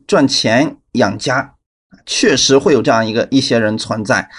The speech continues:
但保罗绝对不是这样的一，一个人，他不是以福音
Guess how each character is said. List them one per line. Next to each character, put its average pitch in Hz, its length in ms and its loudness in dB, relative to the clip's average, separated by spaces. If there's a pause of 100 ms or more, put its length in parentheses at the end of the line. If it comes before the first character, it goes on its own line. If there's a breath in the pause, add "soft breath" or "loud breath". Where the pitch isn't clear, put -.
(160 loud breath)
但 123 180 -2
保 113 260 4
罗 123 180 2
绝 120 380 -2
对 131 200 2
不 110 220 -6
是 101 200 -8
这 98 120 -6
样 98 160 -4
的 - 80 -16
一， - 160 -18 (140)
一 135 160 -4
个 143 100 2
人， 143 420 0 (380 loud breath)
他 131 100 -4
不 135 200 -2
是 170 220 0
以 135 280 2 (400 soft breath)
福 - 260 -2
音 208 360 0